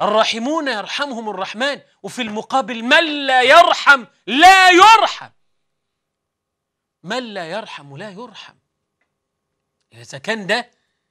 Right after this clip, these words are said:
في شأن يعني كلب سقته ال-، ودخل، قال النبي صلى الله عليه وسلم في الحديث الآخر: "ودخلت امرأة الجنة في كلب سقته". وفي المقابل: "ودخلت امرأة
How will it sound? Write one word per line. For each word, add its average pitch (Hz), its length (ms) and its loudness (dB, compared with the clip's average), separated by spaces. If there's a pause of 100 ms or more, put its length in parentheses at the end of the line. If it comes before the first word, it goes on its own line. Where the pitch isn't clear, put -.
(240)
في 170 260 -14
شأن 214 560 -8
يعني 147 320 -14
كلب 247 480 -2
سقته - 540 -6
ال-، 226 140 -12 (320)
ودخل، 175 460 -8
قال 196 240 -2
النبي 196 160 -6
صلى - 80 -14
الله - 60 -8
عليه 226 100 -4
وسلم 208 80 -12
في 156 60 -18
الحديث 202 300 -12
الآخر: 196 460 2 (600)
"ودخلت 196 640 -6
امرأة 202 480 -2
الجنة 208 720 -6
في 190 380 -10
كلب 311 500 0
سقته". 226 600 -4 (720)
وفي 135 200 -14
المقابل: 151 880 -8 (640)
"ودخلت 151 720 -6
امرأة 156 420 -6